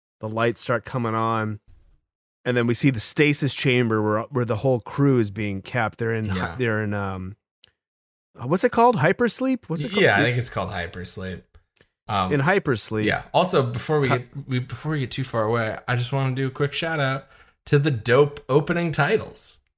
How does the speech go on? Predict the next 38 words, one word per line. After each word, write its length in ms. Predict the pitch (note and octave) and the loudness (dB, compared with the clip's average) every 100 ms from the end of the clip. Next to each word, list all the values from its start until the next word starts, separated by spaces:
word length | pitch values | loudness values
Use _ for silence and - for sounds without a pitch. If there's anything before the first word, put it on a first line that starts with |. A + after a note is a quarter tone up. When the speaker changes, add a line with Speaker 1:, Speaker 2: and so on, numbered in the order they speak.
| - | -2
Speaker 2:
Uh, 460 | G2+ G2+ F#2+ F#2 - - - | 2 2 2 -2 -6 -14 0
Speaker 1:
Oh, 380 | E3+ A#3 C3+ G#2 _ _ _ _ - | 6 6 4 -2 _ _ _ _ -12
di-, 280 | D#3 C#3+ A3+ - - | -6 -4 -4 -6 0
oh 120 | G#3 | 2
yes. 220 | B3 D4+ F#3+ D3+ | 4 2 0 4
Sorry, 200 | F#3+ C#3+ | 4 6
I 100 | D3+ | 6
wrote 280 | D3 B3 | 6 6
that 200 | - A#2+ | 4 0
and 300 | B2+ C#3+ C#3+ | 2 0 0
I 40 | C#3 | -2
skipped 280 | - F3+ G3+ | -4 -4 0
over. 180 | G#3+ B2+ | 2 2
Yeah, 200 | A#2 E3 | 0 -2
those 240 | E3 D#3 - | -4 -6 -6
opening 300 | F#3+ A3+ F3+ | -4 0 -2
titles 300 | G3+ G3 D#3 | -2 -4 -4
are 60 | |
so 200 | - F#3+ | 0 -2
fucking 460 | F3 - F3 F#3+ F3 | -2 -4 -2 -2 -2
cool. 420 | F#3 F#3 A2+ G#2 - | 2 4 4 0 2
Speaker 2:
Yeah. 220 | A#2+ F#2 - _ _ - | 2 2 -12 _ _ -6
It's 180 | A#2 - | -4 0
just 180 | B2 - | 0 2
like 180 | A2 B2 | 2 4
what 140 | A#2+ | 0
it's 140 | A2+ A#2+ | 2 2
like 200 | A2+ A#2+ | 2 2
little 240 | A#2 A#2+ | 0 0
pieces 580 | - B2 A#2+ C3+ C3 A2+ | 0 2 2 2 0 -2
of 200 | A2 G#2+ | -4 -2
the, 340 | A2 G#2+ G#2+ - | -2 0 -2 -2
of 160 | A2 | -2
the 100 | A2 | 0
letters 460 | A2 G#2 A2 A2+ A2+ | 0 2 4 2 2
just 200 | A2 - | -2 -4
appearing 600 | G#2+ A#2 A2 A#2 A#2+ A#2+ | -4 -2 0 0 0 -2
and 260 | F2+ D#2+ | -6 -8